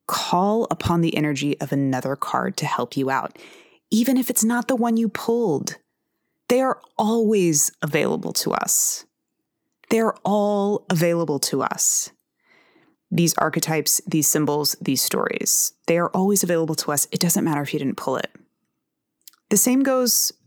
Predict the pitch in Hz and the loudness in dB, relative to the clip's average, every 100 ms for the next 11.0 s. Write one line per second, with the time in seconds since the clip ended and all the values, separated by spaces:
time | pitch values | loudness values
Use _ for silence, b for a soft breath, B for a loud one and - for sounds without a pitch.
0 | _ - - - 220 240 233 - - - | _ -4 0 2 2 0 0 -2 -4 0
1 | 190 269 262 226 226 220 202 196 185 190 | 2 2 2 0 0 0 2 2 2 0
2 | - 180 175 - 180 196 208 202 170 139 | -2 -2 -2 -2 0 0 2 0 0 -2
3 | 120 - - - B B B B B B | -2 -2 -6 -10 B B B B B B
4 | 262 330 302 262 285 - 214 233 277 - | 2 4 4 2 0 -2 0 2 2 0
5 | - - - - - - - - _ _ | 0 0 0 -2 0 -2 -4 -8 _ _
6 | _ _ _ _ - 247 349 294 233 220 | _ _ _ _ 0 2 4 4 2 2
7 | 180 - 170 135 131 127 139 143 143 143 | 2 0 -2 -4 -6 -6 -4 -2 -2 -2
8 | 139 135 143 - - - - 87 - - | -2 -2 -2 -6 -4 -4 -4 -4 -2 -2
9 | 98 - - B B B - - 175 208 | 0 -2 -4 B B B -2 0 2 2
10 | 240 202 190 - - 151 156 240 269 - | 0 0 0 2 0 0 0 0 -4 -10